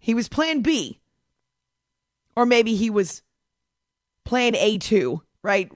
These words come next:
Aaron Rod-, in the minds of the Broncos, Aaron Rodgers plan A one, Russell Wilson plan A two. So they get Russ, and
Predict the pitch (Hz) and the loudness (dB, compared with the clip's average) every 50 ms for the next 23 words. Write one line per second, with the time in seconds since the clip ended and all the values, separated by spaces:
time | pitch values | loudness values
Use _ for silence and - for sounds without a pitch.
0 | _ _ - 220 226 240 233 233 220 220 208 208 208 - 254 240 226 214 214 214 | _ _ -2 0 2 2 2 4 6 6 6 4 4 2 2 4 4 4 2 2
1 | 175 196 196 170 196 175 175 170 - 127 117 - - - - 214 214 220 220 220 | 0 -2 -2 -2 -2 -4 -4 -6 -6 -8 -8 -10 -12 -12 -6 -4 -2 0 0 2
2 | 226 214 202 208 202 196 196 185 - - - 226 214 202 196 170 170 185 175 175 | 2 4 4 4 2 0 -4 -6 -6 -6 -6 -4 -2 -2 -2 -2 0 0 0 0
3 | 214 277 330 349 339 339 330 311 302 - _ _ _ _ _ _ _ _ _ _ | 2 2 2 2 0 -2 -2 -4 -4 -6 _ _ _ _ _ _ _ _ _ _
4 | _ - 208 254 262 - - 233 220 208 196 196 170 202 196 185 151 156 190 185 | _ -2 0 0 0 0 -2 -2 -2 -2 -2 -2 -2 -6 -6 -6 -6 -6 -4 -4
5 | 180 175 151 143 170 165 170 - - 277 294 - - 160 - _ _ _ _ _ | -4 -4 -2 -2 -2 -2 -4 -4 -2 -2 -2 -2 -6 -8 -12 _ _ _ _ _
6 | _ _ _ _ _ _ _ _ _ _ _ - - 220 233 220 185 139 220 233 | _ _ _ _ _ _ _ _ _ _ _ -6 -2 2 2 2 2 2 2 2
7 | 277 - - 269 240 220 220 240 - - - - - _ _ _ _ _ _ _ | 2 0 -2 -2 0 0 0 -2 -6 -10 -16 -18 -20 _ _ _ _ _ _ _
8 | _ _ _ _ _ _ _ _ _ _ _ - 208 202 196 190 190 185 185 175 | _ _ _ _ _ _ _ _ _ _ _ -2 0 0 0 0 -2 -2 -6 -8